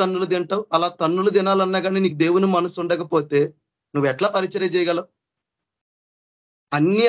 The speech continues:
అవకాశాలుండి, అన్ని సౌకర్యాలు అన్ని మనకుంటేనే పరిచర్య విషయంలో, దేవుని విషయంలో ఏదో పోతాము, వస్తాము. ఏదన్నా వాక్యం బలంగా తగిలినప్పుడు ఉద్రేకంతో ఆ దినం వరకు ఉంటాము, మరుసటి దినం చల్లారిపోయి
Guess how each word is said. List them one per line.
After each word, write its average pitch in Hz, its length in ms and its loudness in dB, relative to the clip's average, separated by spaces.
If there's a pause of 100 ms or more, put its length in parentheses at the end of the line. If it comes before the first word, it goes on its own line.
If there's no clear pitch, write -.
అవకాశాలుండి, 190 760 0 (200)
అన్ని 185 300 2 (120)
సౌకర్యాలు 190 680 -2 (280)
అన్ని 208 360 2
మనకుంటేనే 180 560 -2 (1500)
పరిచర్య 175 460 0
విషయంలో, 175 260 0 (140)
దేవుని 170 320 4
విషయంలో 160 340 4 (120)
ఏదో 147 120 0 (100)
పోతాము, 151 460 0
వస్తాము. 143 400 -2 (640)
ఏదన్నా 165 320 2
వాక్యం 175 360 -2
బలంగా 160 360 0
తగిలినప్పుడు 156 460 -4 (120)
ఉద్రేకంతో 156 640 0 (100)
ఆ - 20 2 (100)
దినం 147 260 2
వరకు 147 260 -2
ఉంటాము, 147 280 -2 (720)
మరుసటి 160 480 -2
దినం 156 200 0 (220)
చల్లారిపోయి 151 600 0